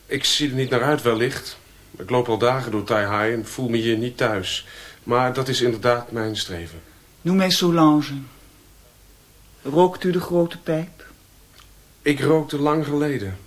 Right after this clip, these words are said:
Speaker 1: maar had niet de gelegenheid het wederom te doen.
Speaker 2: U moet eerst een lange tijd roken voor u nergens voor terugschrikt.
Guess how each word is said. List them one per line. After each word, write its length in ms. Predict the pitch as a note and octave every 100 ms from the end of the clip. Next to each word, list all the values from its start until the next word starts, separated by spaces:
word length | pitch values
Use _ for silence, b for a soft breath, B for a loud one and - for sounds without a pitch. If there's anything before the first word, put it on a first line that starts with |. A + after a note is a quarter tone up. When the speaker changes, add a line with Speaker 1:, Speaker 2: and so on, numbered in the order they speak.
| -
Speaker 1:
maar 240 | A#2+ B2+
had 160 | B2+ D3+
niet 180 | D#3 D3
de 60 |
gelegenheid 680 | B2 C3+ D#3 D3+ D3+ D3 C#3+
het 180 | C3+ A2
wederom 440 | C3+ C3+ A#2+ G#2+
te 100 | F#2
doen. 280 | F#2+ F#2+ F2+ -
Speaker 2:
U 120 | G3+
moet 240 | G#3+ G3 -
eerst 500 | A#3+ C4 - - -
een 200 | E3+ D#3+
lange 600 | D#3 F3 A#3 C#4 C#4 C#4
tijd 280 | A#3+ A3+ A3
roken 520 | F3+ G3+ G3 - C#3
voor 200 | B2+ D3
u 40 | C#3+
nergens 500 | D3 D3 C3+ - -
voor 180 | C3+
terugschrikt. 800 | C3+ C#3 C3+ - - - - -